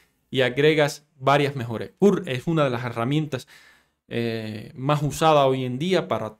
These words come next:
todo el procesamiento de Internet. No solo incluye una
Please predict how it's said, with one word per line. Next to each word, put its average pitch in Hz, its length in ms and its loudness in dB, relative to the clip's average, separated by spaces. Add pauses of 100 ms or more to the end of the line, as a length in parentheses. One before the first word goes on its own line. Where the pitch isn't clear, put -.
todo 151 240 4
el 131 240 -2 (420)
procesamiento 131 800 -4
de 123 100 -2
Internet. 123 680 -4 (560)
No 143 320 -2
solo 147 560 4
incluye 139 500 0
una 131 840 0